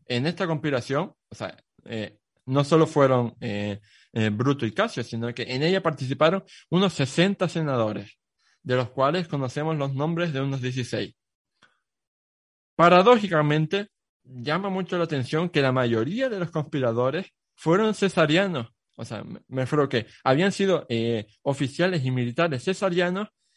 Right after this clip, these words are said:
que habían combatido del lado de Julio César durante la guerra civil o durante la guerra de las Galias, pero que ahora, pues, veían con malos ojos el no poder acceder a méritos propios, eh, a,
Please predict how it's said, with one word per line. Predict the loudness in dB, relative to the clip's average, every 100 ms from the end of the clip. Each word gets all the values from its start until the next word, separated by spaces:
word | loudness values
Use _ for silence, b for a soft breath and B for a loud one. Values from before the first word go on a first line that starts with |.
| _ _
que | 0
habían | 2 2
combatido | 0 0 0 0 0 0
del | -2 -2 0
lado | 0 0 -2
de | -4
Julio | -6 -4 -4
César | -4 -4 -4 -8 _ _
durante | 0 0 0 -2 0 2 2 2
la | 0
guerra | 0 -2 -2
civil | -2 -2 -2 b b b
o | -2
durante | 0 -2 -2 0
la | 0
guerra | 2 2 0
de |
las | 0
Galias, | -2 -2 -4 -6 _ _ _
pero | -2 -2
que | 0 2
ahora, | 2 2 0 -4
pues, | -8 -4
veían | -4 -2 -4
con | -4 -2
malos | 0 -2 -2
ojos | -2 -4 -8 _ _ -8
el | -4
no | -2 0
poder | 2 2 0
acceder | -2 -2 -2 -4 _ _
a | -4
méritos | -2 -2 -2 -4
propios, | 0 -2 0 -6 -8 _ _ _ -8
eh, | -6 -4 -4 -6 -4
a, | 0 2 2 -2